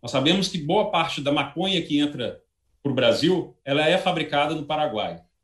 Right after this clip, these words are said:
Então, a vocação da adidância do Paraguai é basicamente atuar na prevenção, no combate ao tráfico de, de, de maconha. Como que isso se dá? O Brasil apoia muito,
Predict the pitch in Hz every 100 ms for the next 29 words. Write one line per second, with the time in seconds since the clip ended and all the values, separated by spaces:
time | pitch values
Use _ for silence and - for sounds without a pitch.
0 | _ 107 165 - - - 139 170 151 -
1 | 233 220 156 156 - 127 131 120 117 160
2 | 196 - 147 131 180 175 160 151 170 190
3 | 190 143 135 156 - _ _ _ - 139
4 | 143 156 147 135 - 151 180 175 160 147
5 | 127 123 143 151 - 147 147 143 139 139
6 | - 139 135 135 107 120 - 110 139 139
7 | 131 117 92 82 _ _ - 220 214 -
8 | 196 170 143 156 - - 123 110 92 -
9 | _ _ _ 117 139 - 208 202 175 160
10 | 127 147 190 185 101 85